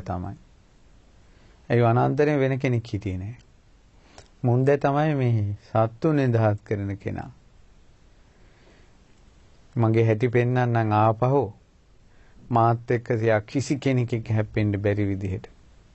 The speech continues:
දුන්න අමෝරා, ඊතල අමෝරා. විඳින්න හැදුවා විතරයි. එහෙම්ම ගල් ගැහුණා.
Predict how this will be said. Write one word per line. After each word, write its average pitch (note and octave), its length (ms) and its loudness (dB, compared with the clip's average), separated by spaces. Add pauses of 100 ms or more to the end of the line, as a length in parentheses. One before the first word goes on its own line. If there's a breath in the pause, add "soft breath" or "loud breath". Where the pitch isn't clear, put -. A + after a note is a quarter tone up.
(840 soft breath)
දුන්න A#2+ 340 4
අමෝරා, A#2 600 2
ඊතල A2+ 400 0
අමෝරා. B2+ 540 0 (1200 soft breath)
විඳින්න B2 460 2 (220)
හැදුවා C3+ 600 4
විතරයි. A2 540 -4 (480)
එහෙම්ම A#2 400 2 (120)
ගල් A2+ 220 2
ගැහුණා. G2+ 420 -2